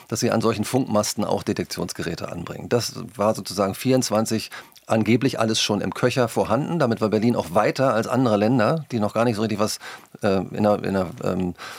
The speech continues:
Vorbereitung hatten für die Drohnenabwehr. Und jetzt gibt's eine so-, neue Sammelvorlage, will man das Ganze ja erweitern. Ähm, jetzt geht's darum, Radarsysteme anzuschaffen, die also Drohnen schneller finden können. Bis zu fünf Kilometer Reichweite sollen die haben.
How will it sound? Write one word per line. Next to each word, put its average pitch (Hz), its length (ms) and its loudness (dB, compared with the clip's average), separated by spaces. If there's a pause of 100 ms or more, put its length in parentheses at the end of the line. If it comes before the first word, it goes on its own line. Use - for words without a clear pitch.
Vorbereitung 110 540 2
hatten 131 180 -2
für - 80 -4
die 143 100 -2
Drohnenabwehr. 139 760 0 (720)
Und 104 140 -2
jetzt - 580 0
gibt's - 220 -4
eine 101 80 2
so-, 120 180 2
neue 117 300 2
Sammelvorlage, 135 760 0
will 120 80 0
man 113 120 0
das 107 100 -4
Ganze 110 280 -2
ja 95 60 0
erweitern. 135 800 -2
Ähm, 123 380 0 (320)
jetzt - 180 -2
geht's 135 220 -2
darum, 131 300 0
Radarsysteme 104 760 0
anzuschaffen, 87 560 -8
die 90 140 -6
also 92 160 -4
Drohnen 101 320 0
schneller 110 400 0
finden 151 460 0
können. 147 260 0
Bis 113 140 -2
zu - 100 -6
fünf 135 260 -2
Kilometer 110 520 0
Reichweite 139 420 0
sollen 135 220 0
die 131 120 0
haben. 120 360 0